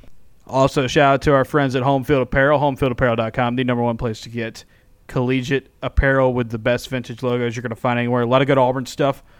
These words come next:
Auburn baseball, Auburn basketball, Auburn football, and just general Auburn designs,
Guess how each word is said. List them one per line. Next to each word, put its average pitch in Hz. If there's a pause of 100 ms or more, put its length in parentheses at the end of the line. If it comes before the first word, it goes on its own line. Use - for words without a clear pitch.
(180)
Auburn 117
baseball, 135
Auburn 107
basketball, 123
Auburn 101
football, 131 (200)
and 127
just 208
general 127
Auburn 117
designs, 120